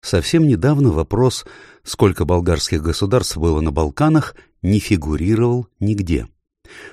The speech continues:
Что в учебниках истории, что в многотомной истории Болгарии, отражающей официальное представление академической историографии, болгарское государство на Балканах было указано одно –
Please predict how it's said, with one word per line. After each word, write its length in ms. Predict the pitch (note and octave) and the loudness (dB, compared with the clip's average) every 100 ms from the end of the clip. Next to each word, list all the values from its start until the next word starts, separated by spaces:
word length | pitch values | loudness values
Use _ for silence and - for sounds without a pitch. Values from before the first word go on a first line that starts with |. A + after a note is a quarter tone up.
| - | -14
Что 200 | - F3 | 0 2
в 40 | |
учебниках 560 | D#3+ G2 D#2+ D#2+ - D2+ | 2 0 -2 -4 -4 -6
истории, 480 | - - G2+ B2 A2 | -6 0 2 2 -2
что 240 | - B2+ | 0 0
в 60 | A#2 | 2
многотомной 720 | G2 F2 E2 A#2+ A#2+ G2+ D2+ | 2 2 0 2 2 2 0
истории 320 | - G2 E2 | -2 -2 0
Болгарии, 800 | C2+ C2+ C#2 E2+ A#2+ A#2+ A#2 G#2+ - - - | -2 -6 -2 0 2 4 2 2 -4 -20 -4
отражающей 760 | F#2+ G2 F#2+ F#2 C3 B2 - G2 | -2 0 0 2 0 2 2 2
официальное 600 | - - B2+ C3 B2 A2 | 0 -4 0 2 2 2
представление 840 | F#2+ F2+ - G#2 G#2 A2 F2+ D#2 | -2 -6 -4 -2 2 2 2 0
академической 720 | D#2 D#2 D#2+ D#2+ - - D#2 | -2 -4 -2 -4 -6 -6 -6
историографии, 960 | - - D2+ C2+ F2+ D3 C#3+ - C#2 - - - - | -4 -4 -2 -2 0 0 0 -2 -2 -4 -16 -20 -4
болгарское 640 | F2+ G#2+ C3+ D3 - C3+ | 0 2 4 2 0 -2
государство 580 | A#2+ A2+ A2 B2 A#2 - | 0 -2 0 0 -2 -2
на 100 | G2 | -2
Балканах 600 | D#2+ D2+ - D3 D#3 C#3 | 0 -2 0 0 2 0
было 260 | D#2 B2 B2+ | -2 0 0
указано 560 | F2+ G2+ G#2 G#2+ G2 | -2 -2 0 0 0
одно – 380 | F#2 C2+ B1+ B1 | -2 -4 -8 -8